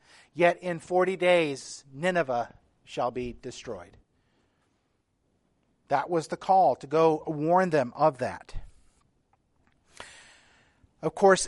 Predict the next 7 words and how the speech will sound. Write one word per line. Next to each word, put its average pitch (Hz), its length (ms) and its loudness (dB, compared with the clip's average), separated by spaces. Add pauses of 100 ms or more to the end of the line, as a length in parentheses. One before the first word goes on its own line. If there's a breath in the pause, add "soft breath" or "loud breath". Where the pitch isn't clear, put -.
in 262 300 6
that 233 260 4
warning, 196 720 0 (640 loud breath)
because 156 360 0
we 160 180 0
learn 156 280 2
later, 165 580 -2